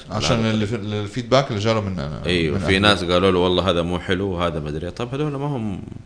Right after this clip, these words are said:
Speaker 2: ما هم
Speaker 1: ما له-،
Speaker 2: designers.
Speaker 1: ما هم
Speaker 2: <laughs>
Speaker 1: designers ولا هم مثلًا التارجت أودينس حقك.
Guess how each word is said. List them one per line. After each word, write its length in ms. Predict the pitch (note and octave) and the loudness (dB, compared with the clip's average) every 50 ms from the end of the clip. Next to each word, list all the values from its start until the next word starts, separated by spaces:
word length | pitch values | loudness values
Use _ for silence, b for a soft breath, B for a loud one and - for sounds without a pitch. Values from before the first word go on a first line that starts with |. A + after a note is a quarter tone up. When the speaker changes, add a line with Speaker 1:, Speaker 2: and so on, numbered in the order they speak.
| - - | -8 -4
Speaker 2:
ما 80 | A#2 C#3+ | -2 2
هم 40 | |
Speaker 1:
ما 60 | - D3 | 2 2
له-، 40 | C3+ | 2
Speaker 2:
designers. 560 | A#2+ A2 B2 C#3 C3 A#2 F#2+ F2+ F2 - - | 2 4 4 4 4 4 2 -2 -2 -2 0
Speaker 1:
ما 60 | B2 D#3+ | 0 2
هم 180 | D#3+ D3 C#3 A#2+ | 2 2 2 4
Speaker 2:
<laughs> 40 | |
Speaker 1:
designers 520 | B2+ B2 C#3+ C#3 B2+ B2+ C3 C3+ B2 A2 G#2 | 4 4 4 4 4 4 2 2 2 2 2
ولا 180 | A2+ C3+ C#3+ | 4 4 6
هم 360 | C3+ C#3 D3 C#3 B2 A2+ G#2 G#2 | 6 6 4 4 4 2 2 2
مثلًا 500 | G#2+ - G#2 E2+ F2+ F#2 F#2+ F2 E2+ E2+ B B B B B B B B B B - | 0 0 0 -2 0 0 -2 -4 -6 -8 B B B B B B B B B B -6
التارجت 640 | D2 D#2+ E2 D#2 D#2 - A2+ A2 G#2 F2+ F#2 - - | -4 -2 -2 -2 0 2 4 4 4 2 0 -2 2
أودينس 420 | - G2+ G2+ F2+ E2+ E2 - - | 4 4 4 4 2 0 0 -4
حقك. 400 | - - E2 C#2+ C#2 D2 D#2+ | -4 -6 -6 -4 -4 -6 -6